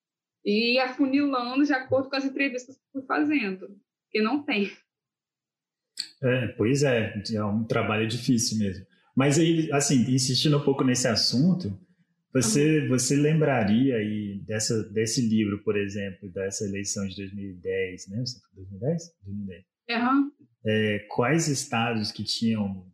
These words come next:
Speaker 2: que elegeram menos mulheres, ou percentualmente, assim, ou os que, que elegeram mais?
Speaker 1: Olha, menos, eu não vou lembrar, assim, de cabeça, não. Eu lembro que, isso eu até botei na introdução, assim, da, eu lembro que eu coloquei na introdução da minha dissertação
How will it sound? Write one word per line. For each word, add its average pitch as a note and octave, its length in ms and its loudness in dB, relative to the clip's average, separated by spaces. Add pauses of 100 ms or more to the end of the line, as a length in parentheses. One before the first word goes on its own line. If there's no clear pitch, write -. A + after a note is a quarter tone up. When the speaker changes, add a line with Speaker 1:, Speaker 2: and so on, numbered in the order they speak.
(360)
Speaker 2:
que - 120 -2
elegeram G#2+ 500 0
menos A2+ 440 0
mulheres, G2+ 460 -2
ou G2+ 60 -6
percentualmente, A2+ 1040 -2
assim, A#2+ 360 -6
ou G2+ 120 -2
os - 220 -8
que, G#2+ 140 -12
que - 140 -10
elegeram G2 500 -4
mais? A2 520 -10 (1800)
Speaker 1:
Olha, D4+ 240 0
menos, C#4 880 2
eu C4+ 160 0
não D4 180 0
vou E4+ 120 0
lembrar, C#4 400 0
assim, C4+ 280 -4
de - 140 -10
cabeça, B3 400 -2
não. C4 220 -2
Eu C4+ 160 2
lembro D4+ 340 2
que, D4 360 0 (300)
isso E4 240 4
eu D4 60 4
até E4+ 340 -4 (120)
botei D4 300 0
na D4 60 2
introdução, D4 760 0
assim, C#4 280 0
da, B3 220 -2
eu A3+ 100 -4
lembro C4+ 200 0
que D4 60 -4
eu C#4+ 60 -4
coloquei C#4 320 -2
na C4+ 60 -2
introdução C4+ 300 -8
da D4 60 4
minha D4+ 140 4
dissertação B3 960 -2